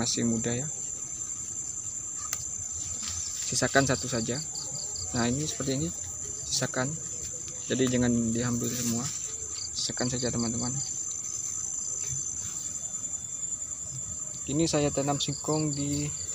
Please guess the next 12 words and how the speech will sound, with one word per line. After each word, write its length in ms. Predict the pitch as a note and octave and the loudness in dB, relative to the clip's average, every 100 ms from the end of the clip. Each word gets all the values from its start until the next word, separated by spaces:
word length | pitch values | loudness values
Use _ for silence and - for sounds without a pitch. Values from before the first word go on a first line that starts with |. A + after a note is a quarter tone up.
| - - - - - | -4 -6 -6 -6 0
area 400 | B2+ C3 C#3+ D3 | 2 4 4 0
pematang 560 | - C3+ C3 - C3+ C3 | 0 0 0 2 2 2
sawah. 320 | B2+ B2+ C#3 - - - - C#3 - - - - - - - - | -2 -2 -2 -4 -6 -6 -6 -6 -8 -8 -6 -6 -6 -6 -6 -2
Karena 240 | C3 C#3 | 0 0
pematang 320 | D3 C#3 C#3+ C3+ | 0 0 -2 0
sawahnya, 800 | C#3 C3+ C#3 C#3 C3+ B2+ B2+ - - - - - C3+ - - - - - - - - - - - - | 0 0 0 -2 -2 -2 -4 -6 -6 -6 -6 -6 -6 -6 -6 -8 -8 -8 -6 -6 -6 -6 -6 -6 -2
nah, 160 | B2 A2+ B2+ - - | 0 0 -2 -6 -4
ini 160 | C#3 E3 - - - - - - - - - - - - - - - - - - C3+ - - - | -4 -4 -4 -6 -6 -6 -8 -6 -6 -6 -6 -6 -6 -6 -6 -6 -6 -6 -6 -4 -4 -4 -4 0
karena 320 | C3+ C#3 C3+ | 2 4 4
kon-, 240 | - C3 B2 - - - | 4 0 0 -2 -4 -4
anu, 240 | C3+ C#3 B2+ C3 - - - - - - - - - - - - - - - - - - - - | -2 -2 -4 -4 -6 -6 -6 -4 -4 -4 -4 -4 -6 -6 -6 -6 -6 -6 -4 -4 -4 -4 -6 -4
ya, 80 | B2 | -6